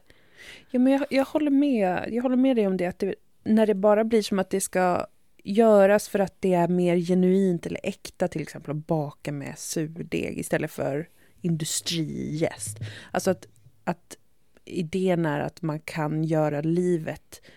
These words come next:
snyggare och mer autentiskt och mer äkta. Då tycker jag ofta att det känns som att folk bara stressar upp sig jättemycket över det, och det blir ändå inget, ingen skillnad. Och, eh, alltså, det blir ingen skillnad i en, en människas liv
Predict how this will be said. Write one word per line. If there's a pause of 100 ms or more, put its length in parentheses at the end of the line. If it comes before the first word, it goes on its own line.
snyggare
och
mer
autentiskt (260)
och
mer
äkta. (320)
Då
tycker
jag
ofta
att
det
känns
som
att
folk
bara
stressar
upp
sig
jättemycket
över
det,
och
det
blir
ändå
inget,
ingen
skillnad. (300)
Och,
eh,
alltså,
det
blir
ingen
skillnad
i
en,
en
människas
liv